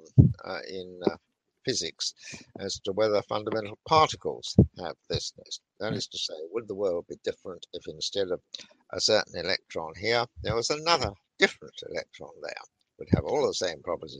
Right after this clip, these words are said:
Speaker 1: as the first electron, to be in the same place and so on, um, and, um, uh, the same history, but, uh, could it be different? The normal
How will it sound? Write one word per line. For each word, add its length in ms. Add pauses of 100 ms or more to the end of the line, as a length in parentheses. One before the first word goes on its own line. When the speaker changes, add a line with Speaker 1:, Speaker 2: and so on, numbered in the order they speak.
Speaker 1:
as 120
the 140
first 260
electron, 560
to 100
be 100
in 140
the 60
same 300
place 340
and 100
so 180 (600)
on, 80
um, 400 (100)
and, 520
um, 340 (1200)
uh, 640
the 120
same 320
history, 420 (480)
but, 240 (120)
uh, 200 (640)
could 180
it 140
be 80
different? 380 (400)
The 200
normal 560